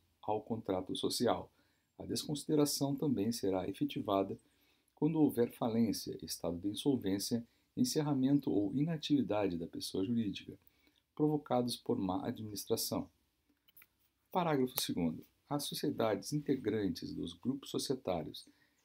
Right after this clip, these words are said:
e as sociedades controladas são subsidiariamente responsáveis pelas obrigações decorrentes deste Código. Parágrafo terceiro. As sociedades consorciadas são solidariamente responsáveis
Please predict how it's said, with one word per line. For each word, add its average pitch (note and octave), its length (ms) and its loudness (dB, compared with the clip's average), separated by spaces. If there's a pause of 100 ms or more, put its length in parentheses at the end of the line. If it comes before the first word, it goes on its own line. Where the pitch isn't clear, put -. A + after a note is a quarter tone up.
e A#2 100 0
as A#2 100 2
sociedades G#2 600 0
controladas G2+ 800 2
são C3 180 0
subsidiariamente C#3 1040 0
responsáveis A2 960 -2 (640)
pelas C3 260 4
obrigações B2 720 4
decorrentes A2+ 720 -2
deste - 320 2
Código. - 580 0 (680)
Parágrafo A#2+ 440 -2
terceiro. - 520 -2 (420)
As - 80 -6
sociedades B2 560 0
consorciadas G2 1040 0
são A#2 400 0
solidariamente B2+ 760 2
responsáveis B2 880 0